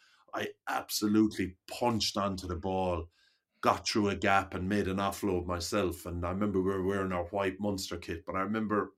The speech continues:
Tom didn't travel to the game. But I remember coming back in a Monday and hi-, him saying, "That, that, that was it. That, you know, I've never seen you do that before." And I never had done that before. I'd,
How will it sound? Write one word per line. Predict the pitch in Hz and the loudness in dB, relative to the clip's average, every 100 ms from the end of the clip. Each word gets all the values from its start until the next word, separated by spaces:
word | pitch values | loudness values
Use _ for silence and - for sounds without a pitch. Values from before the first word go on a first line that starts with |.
| - | -6
Tom | 107 110 104 | -2 0 0
didn't | 104 92 | -2 -4
travel | 90 104 98 95 | -2 0 0 -4
to | 87 | -6
the | |
game. | 85 90 90 82 82 _ - _ _ _ _ _ | -6 -2 -2 -4 -8 _ -20 _ _ _ _ _
But | 90 | -6
I | 92 | 0
remember | 104 104 | 2 0
coming | - 104 98 | -2 -4 -2
back | 95 92 | -2 -2
in | 101 | -2
a | 92 | -2
Monday | 92 104 92 90 | 0 0 0 -2
and | 85 85 | -4 -4
hi-, | 92 - | -6 -8
him | 90 | -8
saying, | 87 - 90 85 | -6 -6 -6 -6
"That, | 101 - _ | -8 -8 _
that, | 110 123 - | -8 -8 -6
that | 117 127 | -4 -2
was | 104 101 | 0 2
it. | 120 - _ | 0 -2 _
That, | 117 117 101 | -8 -8 -8
you | 98 | -6
know, | 104 101 | -4 -4
I've | 101 | -4
never | 101 113 110 | 0 0 2
seen | 104 - 107 95 | 0 0 0 0
you | 87 | 0
do | 107 113 | 0 2
that | 98 92 | 0 -4
before." | 87 90 82 | -10 -8 -4
And | 92 | 0
I | 113 | 0
never | 120 135 135 | 2 2 2
had | 107 127 - | 2 0 0
done | 113 95 | 0 0
that | 87 - | -2 -6
before. | 82 82 82 | -14 -12 -6
I'd, | 92 90 | -6 -6